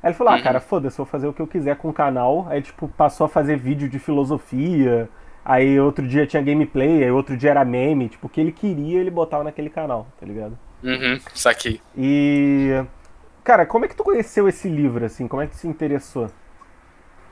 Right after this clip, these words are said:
Speaker 2: Cara, é, primeiro que tava até conversando com você outro dia, que uma vez, é, quando eu era pequeno ainda, saiu o filme A Liga Extraordinária. Vou até pesquisar aqui de qual ano que é.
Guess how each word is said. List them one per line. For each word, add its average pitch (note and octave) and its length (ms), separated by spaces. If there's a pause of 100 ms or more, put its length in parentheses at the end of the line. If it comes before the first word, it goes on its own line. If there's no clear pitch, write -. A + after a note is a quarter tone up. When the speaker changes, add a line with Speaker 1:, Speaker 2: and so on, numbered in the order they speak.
(420)
Speaker 2:
Cara, C3 480
é, D3 240
primeiro E3 480
que F#3 580 (320)
tava E3 120
até F3 160
conversando F#3+ 340
com F3+ 80
você F3 180
outro F3+ 240
dia, G3 280
que A3 120
uma F#3 200
vez, E3 240
é, E3 160
quando D#3+ 180
eu D3+ 40
era D#3 100
pequeno E3 340
ainda, D#3+ 300
saiu E3+ 180
o D3+ 40
filme F3 440
A D#3+ 140
Liga F3 320
Extraordinária. F3 800
Vou B2+ 80
até E3 160
pesquisar F3 300
aqui E3 140
de D3+ 120
qual D#3+ 180
ano D3+ 100
que D3 200
é. E3 160